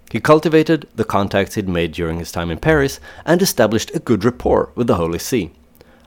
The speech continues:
Unfortunately, the Danish papal relations came under pressure when King Valdemar chose to side with the Holy Roman Emperor against the Pope in the schism between Pope Alexander the third and the anti-pope Victor the fourth. For all his preaching about ecclesiastical independence,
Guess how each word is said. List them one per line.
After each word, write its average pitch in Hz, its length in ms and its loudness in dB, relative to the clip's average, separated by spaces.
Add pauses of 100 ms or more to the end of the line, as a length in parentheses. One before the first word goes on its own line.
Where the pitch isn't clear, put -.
Unfortunately, 113 760 0 (260)
the 110 60 0
Danish 123 420 2
papal 110 280 2
relations 123 640 0 (140)
came 120 200 0
under 143 180 0
pressure 104 460 -2 (240)
when 110 120 -2
King 123 200 0
Valdemar 156 460 2
chose 110 380 2
to 139 100 -8
side 92 360 0
with 98 100 -4
the 98 80 2
Holy 90 280 -2
Roman 87 340 -4
Emperor 90 560 -2
against 113 380 0
the - 60 -10
Pope 131 360 2 (240)
in 151 120 2
the 143 80 2
schism 120 420 2
between 110 340 -2
Pope - 220 -4
Alexander 92 480 -2
the 78 100 -8
third 135 460 0 (140)
and 151 160 2
the - 120 0
anti-pope 98 640 -2
Victor 85 320 -8
the 73 100 -12
fourth. - 440 -4 (600)
For - 240 0
all 143 240 6
his 143 180 0
preaching 127 420 0
about 92 340 0
ecclesiastical 101 840 -4
independence, 90 680 -2